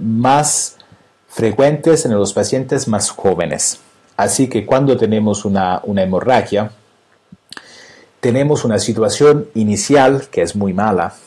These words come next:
porque la presión sanguínea ha, mm, difundido el, la sangre en muchas partes de, de nuestro cerebro. Así que la situación inicial,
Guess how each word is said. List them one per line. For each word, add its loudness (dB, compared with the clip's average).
porque -2
la 0
presión -2
sanguínea 0
ha, 0
mm, -4
difundido 0
el, 0
la -2
sangre 0
en 2
muchas -2
partes -2
de, -8
de -2
nuestro -2
cerebro. -2
Así -2
que 0
la 2
situación -2
inicial, 0